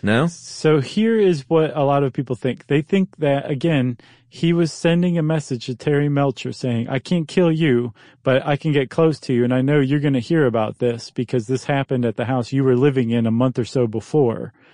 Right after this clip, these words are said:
Speaker 2: I'm just gonna go in and have my people indiscriminately slaughter whoever's there, but this is, this is you. This is what's going on." He, he supposedly was well aware that Terry Melcher didn't live there any longer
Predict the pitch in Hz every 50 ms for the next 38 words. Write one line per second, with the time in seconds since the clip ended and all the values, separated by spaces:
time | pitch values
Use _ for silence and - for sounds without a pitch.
0 | _ - - - _ _ - 123 127 135 143 131 - - 139 131 127 117 135 131
1 | 135 139 139 135 131 127 117 127 127 123 123 117 - - 143 120 - 127 120 120
2 | 123 127 127 123 - - - 139 131 127 123 120 - - - - - 131 123 127
3 | 131 131 127 110 120 127 123 123 117 113 113 104 95 - 147 143 139 117 113 117
4 | 104 - 127 123 - - _ _ _ _ _ - 156 139 - 151 127 117 - -
5 | _ - 127 131 - 147 127 117 117 123 135 123 120 - - 113 - - _ -
6 | 123 - 127 117 110 123 120 - - - 123 117 117 120 120 110 - - - -
7 | - _ - 156 180 185 185 190 190 - - 175 - - - - - 139 170 180
8 | - 208 170 - 202 208 202 165 170 165 160 147 135 131 117 120 120 143 151 165
9 | 160 147 135 131 143 139 135 120 123 123 - - - 151 139 139 135 127 131 135
10 | 127 - - 120 131 127 117 123 123 127 131 117 120 117 110 113 110 113 113 113
11 | 113 113 107 123 127